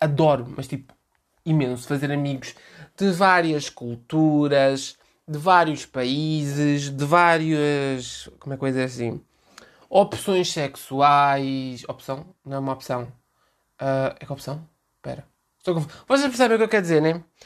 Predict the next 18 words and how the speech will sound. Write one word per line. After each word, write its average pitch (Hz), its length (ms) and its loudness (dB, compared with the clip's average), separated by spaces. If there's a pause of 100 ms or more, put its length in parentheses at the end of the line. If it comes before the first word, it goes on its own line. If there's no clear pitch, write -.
(420)
Adoro. 151 580 4 (400)
Eu 160 100 -2
não 185 100 0
gosto 190 340 0
de, 170 260 4
de 165 120 0
amigos 185 480 -4
que - 60 -12
sejam 180 280 -4
padrões. 147 720 -4
Não 196 160 -4
gosto. 339 560 -2 (320)
Não 190 160 0
gosto 226 240 2
de 233 80 0
ter 220 80 2
aquele, 208 500 0
aquele 185 280 -6